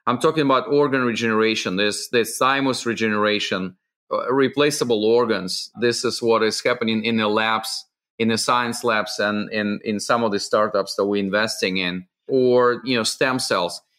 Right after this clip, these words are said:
These are the technologies which are not necessarily ready for us today, with certain few exceptions,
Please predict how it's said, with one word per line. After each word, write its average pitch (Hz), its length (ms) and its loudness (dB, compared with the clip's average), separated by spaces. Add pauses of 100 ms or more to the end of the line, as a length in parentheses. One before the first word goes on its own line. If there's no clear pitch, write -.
(420)
These 175 260 2
are 185 60 4
the 147 120 0
technologies 120 880 0
which 135 240 0
are 147 60 0
not 147 320 2
necessarily 131 600 0
ready 127 380 2
for 123 260 0
us 117 380 -2
today, 120 560 2 (180)
with 123 180 0
certain 127 420 2
few 120 280 0
exceptions, 165 760 -2